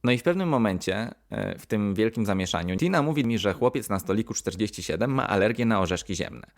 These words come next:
No to więc zgodnie z procedurami wrzucam tą alergię na kasę tak jak, tak jak się powinno. Ticket w-, drukuje się w kuchni, ja tam idę do kuchni, e, ro-, i rozmawiam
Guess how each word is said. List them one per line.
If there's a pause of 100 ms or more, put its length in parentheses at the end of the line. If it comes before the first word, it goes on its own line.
(260)
No
to
więc
zgodnie
z
procedurami
wrzucam
tą
alergię
na
kasę
tak
jak,
tak
jak
się
powinno. (320)
Ticket
w-,
drukuje
się
w
kuchni,
ja
tam
idę
do
kuchni, (320)
e,
ro-,
i
rozmawiam